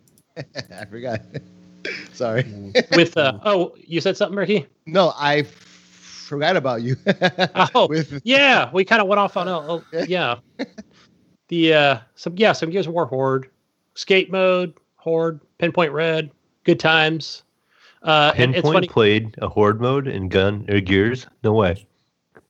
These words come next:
Speaker 3: Yeah, right. Uh, but we played that escape mode too. But
Speaker 4: Yeah,
Speaker 3: yeah.
Speaker 4: that's a good time.
Speaker 3: And then he, and then after he left, I went and played, like, another forty forty waves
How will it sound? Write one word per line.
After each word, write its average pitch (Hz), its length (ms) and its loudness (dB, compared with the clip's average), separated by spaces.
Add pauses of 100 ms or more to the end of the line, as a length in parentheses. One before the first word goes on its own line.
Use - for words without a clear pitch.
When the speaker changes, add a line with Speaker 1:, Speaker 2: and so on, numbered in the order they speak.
(240)
Speaker 3:
Yeah, 226 160 4
right. 170 440 2 (320)
Uh, 208 220 2
but 202 160 -4
we 233 100 -2
played 226 200 0
that 160 120 4
escape 127 380 -2
mode 127 260 -6
too. 123 220 -6
But 120 220 -10 (240)
Speaker 4:
Yeah, 98 180 -2
Speaker 3:
yeah. 90 180 -2
Speaker 4:
that's 202 160 -6
a - 40 -20
good 117 100 2
time. 85 300 0 (240)
Speaker 3:
And 180 100 2
then 254 80 4
he, 247 220 2
and 165 100 2
then 196 80 4
after 202 160 0
he 202 140 -6
left, 156 180 2
I 156 100 4
went 240 180 -4
and 143 60 -8
played, 147 220 -4
like, 143 160 -4
another 151 380 0
forty 165 360 0
forty 160 440 0
waves 165 640 -4